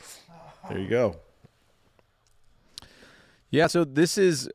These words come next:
Speaker 2: so everyone that's listening, this is our sixth episode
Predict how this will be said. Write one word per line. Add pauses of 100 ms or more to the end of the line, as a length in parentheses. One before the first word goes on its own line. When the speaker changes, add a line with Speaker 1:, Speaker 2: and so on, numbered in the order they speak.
(300)
Speaker 2:
so
everyone
that's
listening,
this
is
our
sixth
episode